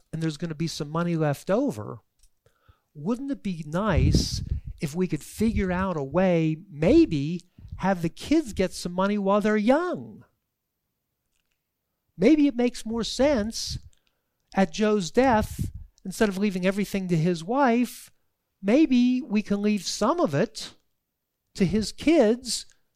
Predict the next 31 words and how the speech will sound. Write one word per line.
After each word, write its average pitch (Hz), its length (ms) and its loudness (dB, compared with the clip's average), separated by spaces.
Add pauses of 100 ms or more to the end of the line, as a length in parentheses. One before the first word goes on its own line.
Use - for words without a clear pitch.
(100)
so 214 300 0
they 220 180 4
can 214 200 -4
do 208 180 -4
some 190 200 -10
things 185 600 -6 (200)
while 160 180 -2
they 156 180 2
are 147 160 0
young, 120 480 -4 (220)
or 160 160 0
provide 151 420 -2
for 151 160 -4
his 139 300 -4
grandchildren's 143 840 -8
education, 131 880 -8 (480)
or 151 240 -2
help 147 240 -4
them 151 160 -6
with 151 160 -6
a 147 60 0
down 139 320 -6
payment 143 400 -8
for 127 220 -8
a 127 40 -6
home, 117 380 -8
or 160 80 -4
whatever 151 500 -4
it 143 100 -12
might 120 300 -10
be. - 360 -14